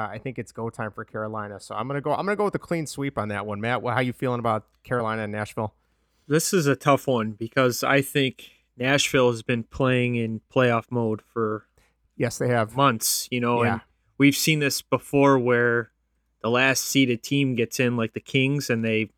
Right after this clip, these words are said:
Speaker 1: They
Speaker 2: make it
Speaker 1: ru-,
Speaker 2: to
Speaker 1: they
Speaker 2: the
Speaker 1: make a
Speaker 2: final.
Speaker 1: run.
Speaker 2: I hate Nashville so much.
Speaker 1: <laughs>
Speaker 2: I, I'm not gonna pick them, but I can see them spoiling
Speaker 1: Causing some
Speaker 2: the
Speaker 1: problems,
Speaker 2: Hurricanes
Speaker 1: maybe?
Speaker 2: on this. Yes, but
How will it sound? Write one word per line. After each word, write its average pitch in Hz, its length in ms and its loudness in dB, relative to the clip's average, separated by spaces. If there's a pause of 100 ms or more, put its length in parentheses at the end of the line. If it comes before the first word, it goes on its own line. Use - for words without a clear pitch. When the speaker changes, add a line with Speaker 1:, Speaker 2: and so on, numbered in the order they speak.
(180)
Speaker 1:
They 120 220 2
Speaker 2:
make 113 80 -2
it 131 80 -4
Speaker 1:
ru-, 127 60 0
Speaker 2:
to 143 80 -2
Speaker 1:
they 143 60 2
Speaker 2:
the - 40 2
Speaker 1:
make 131 100 4
a - 40 8
Speaker 2:
final. 135 240 6
Speaker 1:
run. 113 220 0 (640)
Speaker 2:
I 156 260 8
hate 147 300 2
Nashville 135 680 4
so 143 280 2
much. 139 640 0
Speaker 1:
<laughs> - 100 -8
Speaker 2:
I, 120 360 2 (560)
I'm 131 320 2
not 139 360 2 (220)
gonna 131 220 2
pick 165 280 6
them, 117 280 2
but 117 180 0
I 123 260 0 (120)
can 123 160 -4
see 143 280 4
them 113 400 0 (280)
spoiling 113 880 2
Speaker 1:
Causing 120 320 2
some 131 140 -8
Speaker 2:
the - 60 -4
Speaker 1:
problems, 127 320 2
Speaker 2:
Hurricanes 117 180 0
Speaker 1:
maybe? 135 120 0
Speaker 2:
on 104 60 -2
this. - 200 -12
Yes, 123 260 0
but 123 240 0